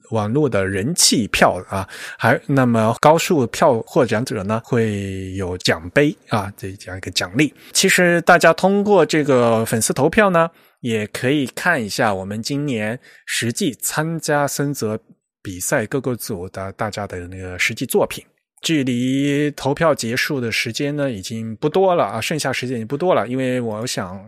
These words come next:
嗯，我们周二发出这，这次这个节目的话，已经是十二月十七号啊，它截止是十二月二十号嘛。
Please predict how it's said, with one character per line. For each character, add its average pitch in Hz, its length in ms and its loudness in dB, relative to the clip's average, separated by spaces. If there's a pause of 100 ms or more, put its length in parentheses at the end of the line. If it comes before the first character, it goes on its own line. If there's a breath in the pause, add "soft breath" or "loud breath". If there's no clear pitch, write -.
嗯， 110 180 -8 (540 loud breath)
我 120 100 -2
们 131 540 -2
周 143 160 0
二 147 240 4
发 135 300 0
出 147 280 -4
这， 127 320 -4 (360)
这 139 140 -4
次 123 280 -6
这 120 100 -8
个 110 140 -8
节 101 160 -10
目 110 140 -8
的 110 80 -10
话， 104 240 -8
已 90 80 -14
经 143 180 -8
是 135 160 -8
十 110 160 -8
二 110 220 -6
月 101 320 -10
十 - 160 -4
七 233 200 2
号 175 200 2
啊， 90 200 -8 (280 loud breath)
它 139 100 0
截 113 220 -2
止 107 160 -4
是 107 240 0
十 - 180 -2
二 101 60 -4
月 110 100 -2
二 175 140 4
十 - 100 0
号 110 160 -4
嘛。 98 140 -10